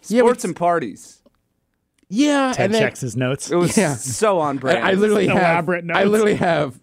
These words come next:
Speaker 1: party weekend slash fun week, and then the next one just says our party.
Speaker 3: <laughs> Dude, that's
Speaker 2: Oh,
Speaker 3: that's so
Speaker 2: 'cause we went
Speaker 3: emblematic.
Speaker 2: to that party the weekend
Speaker 3: Yeah.
Speaker 2: beforehand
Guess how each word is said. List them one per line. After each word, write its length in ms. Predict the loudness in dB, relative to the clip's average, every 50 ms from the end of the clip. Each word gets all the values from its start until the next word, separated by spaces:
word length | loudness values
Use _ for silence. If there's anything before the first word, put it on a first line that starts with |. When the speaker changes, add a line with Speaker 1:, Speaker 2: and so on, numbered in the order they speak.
| _ -6
Speaker 1:
party 260 | 0 2 2 2 2 2
weekend 500 | 0 -2 -2 0 0 0 0 0 -2 -2
slash 320 | -2 -2 -2 -2 -2 -4
fun 320 | -6 -4 -2 0 2 2 2
week, 360 | 2 2 2 2 2 -2 -2 -4
and 100 | -2 0
then 280 | 0 0 0 0 -2 -4 -8 _ _ _ _ -6
the 80 | -2 0
next 220 | 0 0 -2 -4
one 80 | -6 -4
just 120 | -4 -2 -2
says 140 | -4 -4 -2 -2
our 160 | -2 -2 -2
party. 400 | -2 -4 -4 -4 -4 -6 -12 _ _ _ _ _ 0
Speaker 3:
<laughs> 100 | 0 0 0 4 2 2 2 2 -4 -2 -2 -2 -2 0 -2 -4 -4 -4 -8 -14
Dude, 160 | -8 -4 -2
that's 220 | 0 -2 -2 0 0
Speaker 2:
Oh, 480 | 2 2 2 2 2 2 0 0 0 0
Speaker 3:
that's 220 | 0 0 0 -2
so 220 | 0 2 4 4
Speaker 2:
'cause 180 | 6 6 4 4
we 120 | 2 2 0
went 180 | 0 2 2
Speaker 3:
emblematic. 420 | 2 2 2 2 4 2 2 2 2 2
Speaker 2:
to 40 |
that 40 | 2
party 240 | 0 0 0 -2 -2
the 120 | -2 -2
weekend 340 | -2 -2 -4 -4 -4 -4 -4 -2
Speaker 3:
Yeah. 80 | -4 -6
Speaker 2:
beforehand 720 | -6 -4 0 0 0 0 0 -2 -6 -6 -8 -10 -12 -16